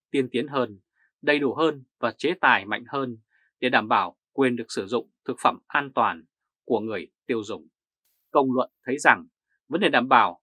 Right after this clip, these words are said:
vệ sinh an toàn thực phẩm để phòng tránh các căn bệnh gây ra từ thực phẩm độc hại không chỉ có ý nghĩa quan trọng trong việc bảo vệ sức khỏe của người tiêu dùng, mà có tác động đến sự phát triển kinh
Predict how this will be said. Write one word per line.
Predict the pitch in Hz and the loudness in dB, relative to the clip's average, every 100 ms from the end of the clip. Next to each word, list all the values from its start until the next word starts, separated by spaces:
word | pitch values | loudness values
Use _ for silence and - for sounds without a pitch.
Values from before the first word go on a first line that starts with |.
| - | -8
vệ | 123 | -6
sinh | 123 - 175 | -4 -4 -4
an | - 165 | -2 0
toàn | 151 107 90 | 0 0 -2
thực | 90 - | -14 0
phẩm | 131 90 - | 0 0 -4
để | - - | -20 -4
phòng | 113 90 | -4 -4
tránh | - 131 | -8 -8
các | 202 | -4
căn | 170 143 | -4 0
bệnh | - - _ _ _ | 0 -2 _ _ _
gây | 131 151 135 | 2 2 2
ra | 139 131 | 2 2
từ | 98 | -2
thực | 82 - | -18 -4
phẩm | 104 85 | -4 -4
độc | - - | -14 -6
hại | 117 107 - _ _ _ _ | -2 -2 -4 _ _ _ _
không | - - 175 | -4 0 0
chỉ | 165 101 | 0 -6
có | 131 | -6
ý | 151 | -4
nghĩa | 156 180 | -6 -6
quan | - 139 120 | 4 6 6
trọng | - 110 _ | 2 -2 _
trong | 143 | -8
việc | 123 - | -8 -8
bảo | 127 110 80 | 0 0 0
vệ | 113 - | -8 -10
sức | - 196 | -8 -10
khỏe | - 127 - | 0 0 0
của | 98 | -6
người | 92 | -12
tiêu | 151 135 | -6 -4
dùng, | 117 95 76 _ _ _ _ | -4 -6 -12 _ _ _ _
mà | 123 117 | -6 -4
có | 143 | -4
tác | 208 | 0
động | 156 - | 0 0
đến | 147 | -6
sự | 170 - - - | -6 -6 -4 0
phát | 190 - | 0 0
triển | 147 104 - _ - | -2 -2 -4 _ -4
kinh | 127 | -2